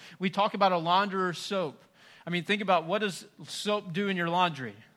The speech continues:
Cleanses it, right? It takes it and it cleanses it and it makes it smell good and it refreshes it.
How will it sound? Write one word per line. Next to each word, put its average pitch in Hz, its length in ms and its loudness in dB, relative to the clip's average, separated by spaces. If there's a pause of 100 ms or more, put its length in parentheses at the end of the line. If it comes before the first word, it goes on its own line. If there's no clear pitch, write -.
(960)
Cleanses 185 500 0
it, 127 140 -2
right? 196 360 6 (560)
It 170 140 -4 (320)
takes 202 340 0
it 190 140 2
and 185 120 2
it - 140 -6
cleanses 202 580 0
it 160 140 0 (200)
and 175 80 -4
it 180 40 0
makes 185 220 0
it 196 100 -10
smell 214 400 4
good 175 200 0
and 170 140 0
it 165 120 -4
refreshes 196 720 0
it. - 100 -4